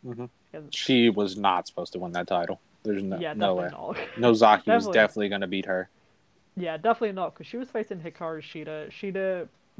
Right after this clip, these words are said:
Speaker 2: I think this was her last match before she went back to America.
Speaker 1: Mm-hmm.
Speaker 2: And she was like, "I'm taking that title. I don't," Yumioka was like, "I don't trust Suzu keeping this title and not losing it on a train. I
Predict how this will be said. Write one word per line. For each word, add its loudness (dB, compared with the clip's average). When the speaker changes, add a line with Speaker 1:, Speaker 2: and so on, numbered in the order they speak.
Speaker 2:
I -2
think -10
this -12
was -14
her -6
last -6
match -10
before -10
she -18
went -12
back -10
to -10
America. -12
Speaker 1:
Mm-hmm. -2
Speaker 2:
And -10
she -4
was -2
like, -8
"I'm -4
taking -12
that -14
title. -8
I -10
don't," -12
Yumioka -4
was -6
like, -2
"I -4
don't -12
trust -16
Suzu -12
keeping -16
this -20
title -10
and -18
not -18
losing -16
it -16
on -16
a -20
train. -10
I -8